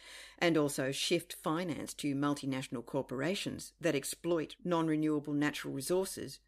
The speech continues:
contrary to the interests of both the environment and humankind. It will be difficult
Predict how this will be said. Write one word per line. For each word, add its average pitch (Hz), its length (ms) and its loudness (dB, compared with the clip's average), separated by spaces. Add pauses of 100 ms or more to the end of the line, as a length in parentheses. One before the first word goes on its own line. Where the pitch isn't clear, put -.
(220)
contrary 196 440 -2
to 147 140 -4
the 147 180 -2
interests 143 320 -6
of 135 160 -4
both 143 220 0
the 139 100 -2
environment 139 600 -2 (160)
and 156 160 -2
humankind. 156 880 -4 (1900)
It - 140 2
will 214 100 2
be 180 140 -4
difficult 233 420 -2